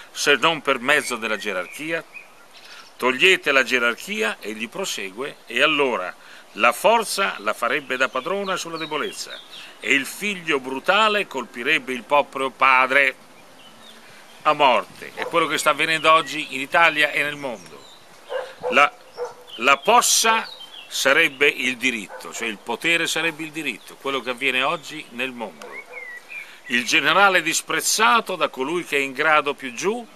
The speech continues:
questi dal prossimo e quel prossimo da quello che è sotto.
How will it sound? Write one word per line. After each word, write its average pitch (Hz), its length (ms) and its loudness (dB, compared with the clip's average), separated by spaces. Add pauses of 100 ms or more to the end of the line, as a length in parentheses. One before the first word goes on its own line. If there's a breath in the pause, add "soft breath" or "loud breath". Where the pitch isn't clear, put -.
(320 loud breath)
questi 180 500 2
dal 139 220 2
prossimo 202 800 -2
e 135 140 -2
quel 135 200 -2
prossimo 190 640 0
da 175 140 -2
quello 190 400 -2
che 185 180 -2
è 175 60 -2
sotto. 131 540 -6